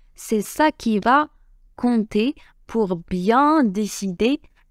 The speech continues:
l'évolution et le développement staturo-pondéral de l'enfant. Il faut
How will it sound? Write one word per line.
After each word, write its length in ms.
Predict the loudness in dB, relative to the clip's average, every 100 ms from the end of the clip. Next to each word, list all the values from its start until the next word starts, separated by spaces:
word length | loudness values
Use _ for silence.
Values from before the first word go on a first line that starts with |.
| _
l'évolution 1040 | -4 0 0 0 0 0 -4 -4 0 0 0
et 140 | -2
le 160 | 0 -2
développement 840 | -2 -4 -2 -4 -2 -2 0 -2 -6
staturo-pondéral 1200 | -10 -6 -6 -4 -2 -2 -2 -4 0 0 2 0
de 100 | 0
l'enfant. 340 | -6 -8 -14 _ _ _ _
Il 100 | -14
faut 160 | -14